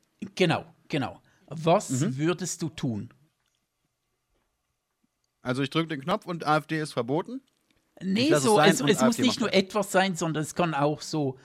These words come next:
Speaker 1: was würdest du im Großen und Ganzen tun? Das kann sein von irgendwie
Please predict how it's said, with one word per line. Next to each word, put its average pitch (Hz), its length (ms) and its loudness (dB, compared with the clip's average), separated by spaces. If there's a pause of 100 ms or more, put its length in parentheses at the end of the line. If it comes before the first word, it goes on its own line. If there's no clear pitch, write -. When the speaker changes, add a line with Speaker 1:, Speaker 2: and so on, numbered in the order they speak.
(200)
Speaker 1:
was 165 240 -2
würdest 180 300 -2
du 190 40 0
im 170 100 0
Großen 165 380 -2
und 131 100 -4
Ganzen 160 400 -4
tun? 110 300 -8
Das 147 200 -10
kann 165 200 2
sein 156 320 4
von 156 560 2 (380)
irgendwie 156 420 2